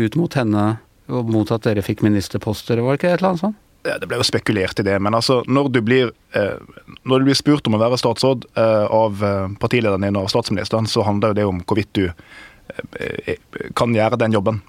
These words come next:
Speaker 2: eh,
Speaker 1: Ja.
Speaker 2: å være statsråd. Eh, og det er ikke gjenstand for noe deal om det ene og det andre. Eh, så jeg var glad for å få muligheten til å
Speaker 1: Så
Speaker 2: bli
Speaker 1: det er
Speaker 2: det.
Speaker 1: bare funnet på, hele den, eh, saken der,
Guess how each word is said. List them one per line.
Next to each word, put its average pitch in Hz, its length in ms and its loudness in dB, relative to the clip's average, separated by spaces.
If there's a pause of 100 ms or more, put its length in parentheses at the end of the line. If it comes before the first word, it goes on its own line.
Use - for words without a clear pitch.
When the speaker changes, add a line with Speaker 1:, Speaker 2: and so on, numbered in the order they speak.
Speaker 2:
eh, 110 80 2
Speaker 1:
Ja. 110 40 0
Speaker 2:
å 113 80 0
være 110 200 0
statsråd. 104 420 -2 (520)
Eh, 90 80 -2
og 107 140 0
det 101 80 2
er 110 40 0
ikke 110 220 0
gjenstand 98 320 -2
for - 80 -2
noe 92 240 -2
deal 92 340 0
om 90 100 -6
det 90 120 -2
ene 95 140 -2
og 92 40 0
det 87 80 -2
andre. 90 280 -2 (160)
Eh, 92 380 -2
så 107 520 2
jeg 117 160 2
var 139 240 0 (260)
glad 117 240 2
for - 80 -2
å - 60 -4
få 107 80 0
muligheten 107 420 0
til 101 60 0
å 139 60 2
Speaker 1:
Så - 20 2
Speaker 2:
bli - 20 0
Speaker 1:
det 127 80 2
er 120 60 2
Speaker 2:
det. 127 60 0
Speaker 1:
bare 110 200 2
funnet 95 340 0
på, 143 280 0
hele 110 180 0
den, 98 280 0
eh, 98 380 -6
saken 101 280 -4
der, 98 120 -4